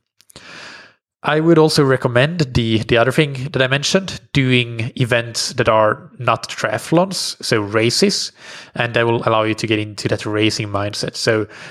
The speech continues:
duathlons, as mentioned, are ideal because that's multisport and you have both cycling and running. But otherwise, just pure running events,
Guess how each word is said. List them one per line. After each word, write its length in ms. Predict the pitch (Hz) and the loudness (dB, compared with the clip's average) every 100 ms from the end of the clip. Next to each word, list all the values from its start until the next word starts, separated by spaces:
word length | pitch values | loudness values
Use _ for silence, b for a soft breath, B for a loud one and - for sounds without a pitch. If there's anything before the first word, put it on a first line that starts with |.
| B | B
duathlons, 640 | 131 135 123 127 139 131 131 | 0 2 2 2 0 0 0
as 160 | 123 | 0
mentioned, 400 | 131 127 - 131 | 0 0 0 0
are 160 | 117 113 | 2 2
ideal 480 | 107 104 110 127 151 | 2 2 2 4 2
because 340 | 117 104 - | 0 -2 -6
that's 220 | 110 - | -8 -10
multisport 640 | - 117 117 120 - 131 123 | -6 -4 -2 -4 0 2 2
and 80 | 107 | 0
you 80 | 104 | 0
have 160 | 101 | 0
both 420 | 98 101 101 - - - | 0 -2 -4 -12 -20 -8
cycling 420 | - 113 107 107 | -4 -2 -2 -4
and 80 | 101 | -2
running. 400 | 104 113 170 180 B B B B - | -2 -2 -4 -8 B B B B 0
But 140 | 147 | 2
otherwise, 400 | 135 156 135 139 | 4 4 4 4
just 300 | - 127 - | 0 -2 0
pure 260 | 135 123 117 | 4 4 6
running 300 | 107 120 123 | 4 2 2
events, 540 | 120 131 - - - | 2 2 0 -10 -10